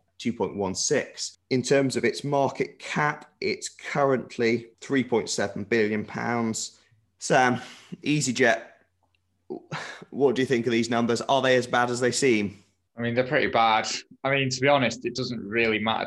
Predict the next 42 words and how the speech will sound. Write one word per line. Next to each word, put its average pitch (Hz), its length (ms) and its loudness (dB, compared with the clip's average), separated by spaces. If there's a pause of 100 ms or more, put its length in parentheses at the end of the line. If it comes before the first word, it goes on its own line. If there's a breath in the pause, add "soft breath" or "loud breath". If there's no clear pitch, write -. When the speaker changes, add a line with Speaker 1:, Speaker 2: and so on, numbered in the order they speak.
Speaker 2:
to 98 60 -10
me, 101 520 0
you 113 80 -4
know, 101 100 2
if 92 140 0
they're 104 160 2
increasing 101 560 -2
or 92 120 -2
not. 101 300 2
It's 95 140 -4
just 107 200 -8
not 104 440 0 (500)
a - 20 -16
business 104 440 -4
I'd 92 160 0
want 95 140 -2
to - 200 -10
touch - 320 -4
at 104 80 -12
the - 80 -14
moment. 95 420 -6 (300)
I 110 60 -2
don't 101 240 0
think 101 200 -6 (300)
they - 120 -10
could 104 200 -2
have, 92 120 -2 (600)
the 131 120 2
numbers 113 340 2
would 104 80 2
have 101 100 4
had 101 100 2
to - 100 -16
be 95 100 -2
really 95 400 0
outstanding 85 680 -2 (420)
for 98 60 -12
me 87 180 -6 (100)
to 87 100 -10 (880)
really 92 420 -2
be 85 160 -4
interested. 85 720 -8